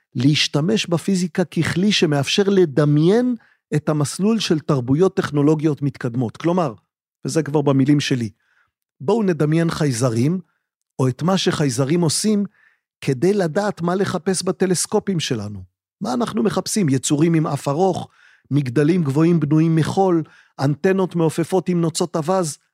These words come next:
מה אנחנו מחפשים? תכף נחזור לפרנק ולדייסון, אבל נעצור לתחנת ביניים, הפסקה מתודית, כדי לנסות ולדמיין את ההתלבטות שבה עושה גם דייסון. נעשה את זה בעזרתו של ספר אחר,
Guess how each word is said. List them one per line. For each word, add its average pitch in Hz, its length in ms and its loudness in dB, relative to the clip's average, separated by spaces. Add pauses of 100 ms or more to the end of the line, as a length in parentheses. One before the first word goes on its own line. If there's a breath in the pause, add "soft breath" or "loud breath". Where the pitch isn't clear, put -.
(220)
מה 160 200 2
אנחנו 226 340 0
מחפשים? 214 640 -2 (1000)
תכף 160 300 -4
נחזור 151 400 0
לפרנק 156 440 -2
ולדייסון, 156 640 0 (720 loud breath)
אבל 160 140 -4
נעצור 170 420 -2
לתחנת 165 460 -2
ביניים, 143 540 -2
הפסקה 156 420 -4
מתודית, 185 540 0 (480 soft breath)
כדי 139 260 2
לנסות 143 500 -2
ולדמיין 175 540 2
את - 120 0
ההתלבטות 156 540 0
שבה 151 220 0
עושה 175 260 0
גם 151 240 0
דייסון. 120 460 -4 (680)
נעשה 139 340 0
את 190 80 0
זה 185 260 2 (140)
בעזרתו 156 420 -2
של 170 140 -2
ספר 170 380 -2
אחר, 139 320 -2